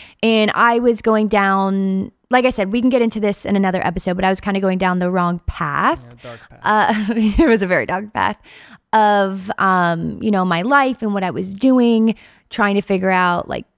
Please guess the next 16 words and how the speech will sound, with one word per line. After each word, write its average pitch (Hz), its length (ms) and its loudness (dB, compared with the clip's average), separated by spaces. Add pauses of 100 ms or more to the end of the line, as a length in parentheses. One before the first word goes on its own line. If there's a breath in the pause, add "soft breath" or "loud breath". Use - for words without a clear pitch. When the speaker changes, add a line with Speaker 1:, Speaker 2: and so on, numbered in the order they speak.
(140)
Speaker 1:
college, 254 560 2
partying, 240 460 0
schools, 208 800 0
you - 120 -8
know, 92 140 -8 (100)
blah, 269 100 4
blah, 226 100 0
blah. 180 140 0 (460 soft breath)
And 220 420 2
my 220 100 2
mom 214 200 2
was 208 120 -2
always 196 300 0
like, 190 300 -6
you 214 80 -2
know, 190 520 -2